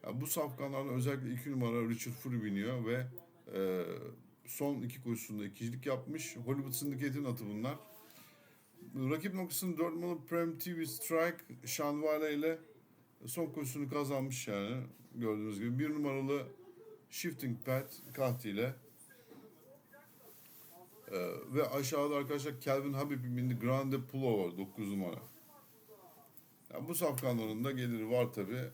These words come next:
E, on bir numaralı Drogarati'ye bir bakarsınız. Yedi numaralı High Velocity bakarsınız arkadaşlar. Yani bunların da eğer size olan uygun tarafı varsa üç numara bakarsınız Dark Tide.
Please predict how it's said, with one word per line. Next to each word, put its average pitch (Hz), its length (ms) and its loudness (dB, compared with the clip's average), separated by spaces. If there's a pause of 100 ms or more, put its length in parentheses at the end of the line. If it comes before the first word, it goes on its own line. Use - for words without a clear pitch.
(260)
E, 98 240 -2 (380)
on 135 200 2
bir 135 80 4
numaralı 127 580 4 (600)
Drogarati'ye 123 760 6
bir 113 160 -2
bakarsınız. 113 760 2 (640)
Yedi 117 200 6
numaralı 123 360 4
High 120 140 2
Velocity 117 560 0 (180)
bakarsınız 98 600 0
arkadaşlar. 92 540 -6
Yani 95 200 -4
bunların 110 420 0
da 104 80 0
eğer 101 180 0 (640)
size 113 180 -4
olan 104 440 0
uygun 110 260 -4 (380)
tarafı 104 280 -4
varsa 104 340 0 (280)
üç - 200 -8
numara 104 400 0 (320)
bakarsınız 98 600 -2 (100)
Dark 95 300 -2
Tide. 92 220 -2